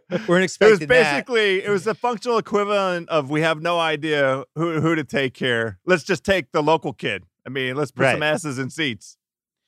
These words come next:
Speaker 1: And then near the end of the draft, Kenny and Chuck, who were live mic'd this whole draft and making jokes left and right, and they were making fun of the foreign influx. And Stern goes up to the podium, stares them down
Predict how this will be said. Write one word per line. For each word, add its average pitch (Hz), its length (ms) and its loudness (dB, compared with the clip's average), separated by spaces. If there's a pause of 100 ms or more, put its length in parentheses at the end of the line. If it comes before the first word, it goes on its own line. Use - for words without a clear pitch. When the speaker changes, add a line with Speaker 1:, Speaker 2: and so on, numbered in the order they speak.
(400)
Speaker 1:
And 165 120 2
then 196 160 4
near 202 180 4
the 165 120 2
end 180 120 2
of 185 80 -2
the 170 100 0
draft, 139 540 0 (140)
Kenny 214 280 0
and 170 120 -4
Chuck, 165 380 0
who 147 100 -2
were 135 140 -4
live 143 360 0
mic'd 139 260 -4
this 123 180 -10
whole 131 140 -4
draft 123 520 -4
and 120 360 -8 (680)
making 156 300 0
jokes 143 340 -2
left 135 240 -4
and 127 100 -10
right, 135 300 -4
and 135 100 -16
they 135 60 -2
were 131 80 -2
making 135 300 -6
fun 151 180 -2
of 127 60 -8
the 113 80 -4
foreign 131 320 -2
influx. 123 500 -4
And 131 160 -8
Stern 160 640 -2 (760)
goes 160 240 2
up 185 140 -6
to 175 100 -10
the 165 100 -6
podium, 151 800 -2
stares 196 500 0
them 226 200 -2
down 135 500 -2